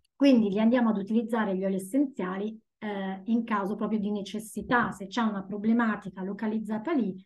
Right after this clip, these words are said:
sì, se no, mm, è meglio evitare. In questo caso questa lozione la possiamo utilizzare. Eh, ed è, eh, costituita da duecentoquaranta millilitri di acqua distillata che metteremo in una bottiglia di vetro scuro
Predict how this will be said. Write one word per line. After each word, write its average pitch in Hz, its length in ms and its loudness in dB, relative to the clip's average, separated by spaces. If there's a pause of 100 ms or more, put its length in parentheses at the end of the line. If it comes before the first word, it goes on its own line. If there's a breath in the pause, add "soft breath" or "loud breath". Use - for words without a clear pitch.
(280)
sì, 196 340 -4 (340 loud breath)
se - 200 0
no, 226 460 2 (260)
mm, 220 560 2
è 269 100 6
meglio 220 280 6
evitare. 190 640 -6 (180)
In 359 80 -2
questo 220 300 0
caso 208 680 -2
questa 330 260 -2
lozione 247 400 0
la 214 120 -2
possiamo 196 380 -6
utilizzare. 180 840 -10 (880)
Eh, 262 440 4
ed 339 180 2
è, 226 320 2
eh, 220 500 2
costituita 285 580 0
da 208 100 0
duecentoquaranta 233 1200 2
millilitri 214 360 2
di 202 80 -4
acqua 214 240 -6
distillata 202 840 -2
che 269 340 4
metteremo 220 560 2
in 214 100 2
una 262 140 8
bottiglia 254 540 2
di 220 100 2
vetro 220 320 2
scuro - 760 -4